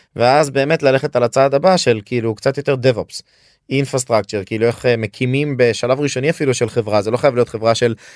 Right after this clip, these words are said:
אה, מאה אנשי DevOps שבאים ומפתחים את האינפרסטרקצ'ר הזה, אתה אומר כאילו, "אוקיי, שלב ראשון, אני חייב לעשות את הדבר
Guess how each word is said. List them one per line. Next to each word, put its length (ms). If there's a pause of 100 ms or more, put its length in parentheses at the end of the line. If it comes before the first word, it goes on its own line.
(160)
אה, 640 (260)
מאה 380
אנשי 300
DevOps 400
שבאים 420
ומפתחים 460
את 80
האינפרסטרקצ'ר 540
הזה, 140
אתה 120
אומר 200
כאילו, 340
"אוקיי, 260
שלב 300
ראשון, 280
אני 120
חייב 220
לעשות 280
את 100
הדבר 320